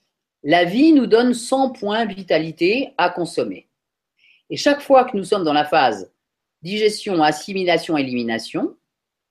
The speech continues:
ou tenter d'éliminer, je vous parlerai de la, l'élimination après, eh bien, chaque fois que nous sommes dans cette phase de, de digestion, on utilise soixante-dix pour cent de ces points.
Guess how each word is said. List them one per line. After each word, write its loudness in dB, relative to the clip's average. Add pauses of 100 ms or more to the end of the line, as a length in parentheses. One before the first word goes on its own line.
(920)
ou -12
tenter 4
d'éliminer, -4
je -16
vous -14
parlerai 0
de -14
la, -2
l'élimination -2
après, -2 (1200)
eh 2
bien, 4
chaque 4
fois 6
que 4
nous 0
sommes 2
dans 4
cette 2
phase 2
de, 2
de -6
digestion, -2 (380)
on 0
utilise 0
soixante-dix 0
pour -8
cent -4
de -10
ces -6
points. -18